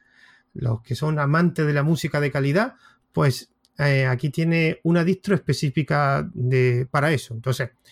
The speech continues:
es una distro donde, digamos, eh, te proporciona interfaz web y te, eh, te permite reproducir música. Que esa música la puedes tener en el mismo dispositivo, la puedes tener en otro dispositivo,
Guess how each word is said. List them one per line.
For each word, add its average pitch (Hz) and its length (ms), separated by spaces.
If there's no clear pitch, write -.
es 139 340
una 156 220
distro 220 340
donde, 233 460
digamos, 143 520
eh, 127 420
te 135 120
proporciona 143 500
interfaz 160 500
web 240 260
y 185 240
te, 170 360
eh, 143 240
te 131 140
permite 143 640
reproducir 131 500
música. 107 520
Que 175 120
esa 165 160
música 190 340
la 151 140
puedes 139 180
tener 165 220
en 131 60
el - 20
mismo 123 180
dispositivo, 156 600
la 143 140
puedes 123 240
tener 143 440
en 131 160
otro 123 180
dispositivo, 127 680